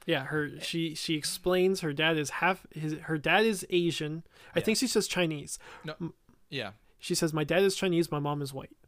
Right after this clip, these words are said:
Speaker 2: Right. So, yeah, she's, like, Swedish, like, or, like, Swedish descent or whatever, her mom, or
Speaker 1: Mm-hmm.
Speaker 2: whatever it was.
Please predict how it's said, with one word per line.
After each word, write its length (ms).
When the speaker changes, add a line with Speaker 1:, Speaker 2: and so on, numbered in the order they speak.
Speaker 2:
Right. 240
So, 520
yeah, 120
she's, 220
like, 120
Swedish, 720
like, 140
or, 40
like, 140
Swedish 420
descent 300
or 80
whatever, 380
her 80
mom, 360
or 80
Speaker 1:
Mm-hmm. 80
Speaker 2:
whatever 260
it 40
was. 160